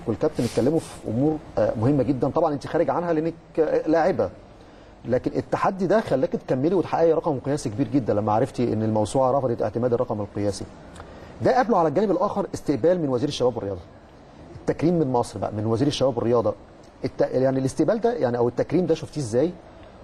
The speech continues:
والوزير لما قعد معاك واتكلم معاكي، آه، ايه اللي اتقال؟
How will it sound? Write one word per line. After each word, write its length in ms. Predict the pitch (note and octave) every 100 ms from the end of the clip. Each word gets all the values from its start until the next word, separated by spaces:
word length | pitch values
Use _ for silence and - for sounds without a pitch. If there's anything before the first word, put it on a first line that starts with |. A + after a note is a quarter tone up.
| -
والوزير 600 | A2 A#2+ B2 B2+ C3 F3
لما 200 | G3+ C#3+
قعد 160 | F3 C#3
معاك 260 | B2+ D#3+ B2+
واتكلم 400 | G#2 D3 D#3 B2+
معاكي، 440 | A2+ B2+ G#2 G2 -
آه، 320 | G2+ G2 G2 G#2+ - - -
ايه 60 | F3+
اللي 120 | E3+
اتقال؟ 500 | D3+ B2+ C3 D3